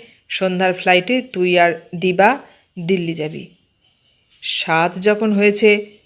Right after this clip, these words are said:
টাকার জন্যে আটকাবে না।" সুপ্রীতি দেবীর শুকনো মুখ। "বারে, তুমি না গেলে কি করে হবে?"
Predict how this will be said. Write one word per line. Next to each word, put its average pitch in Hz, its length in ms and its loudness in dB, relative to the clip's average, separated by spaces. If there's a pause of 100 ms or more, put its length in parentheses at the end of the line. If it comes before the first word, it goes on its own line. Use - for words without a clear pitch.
(160)
টাকার 175 340 2
জন্যে 175 240 -4
আটকাবে 160 420 -6
না।" - 160 -16 (2250)
সুপ্রীতি 247 580 -4
দেবীর 196 320 2
শুকনো 175 440 -8
মুখ। 160 320 -10 (1080)
"বারে, 269 540 0 (580)
তুমি 302 220 -2
না 302 140 0
গেলে 294 200 2
কি 285 120 0
করে 294 220 2
হবে?" 285 300 0